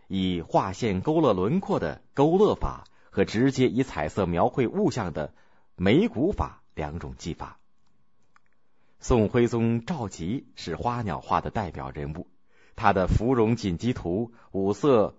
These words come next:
鹦鹉图》勾勒细腻、色泽鲜艳，是稀世的珍品。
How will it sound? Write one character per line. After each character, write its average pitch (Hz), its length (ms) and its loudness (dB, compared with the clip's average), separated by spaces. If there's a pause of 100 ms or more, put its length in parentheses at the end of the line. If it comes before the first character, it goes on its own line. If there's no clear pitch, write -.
鹦 208 260 2
鹉 87 180 -2
图》 - 340 -6 (460)
勾 131 260 6
勒 95 160 4
细 120 340 -8
腻、 69 280 -6
色 92 320 0
泽 76 160 -6
鲜 120 320 0
艳， 113 180 -2 (220)
是 - 240 -14
稀 92 400 -6
世 90 180 -8
的 - 100 -12
珍 80 220 -6
品。 71 220 -12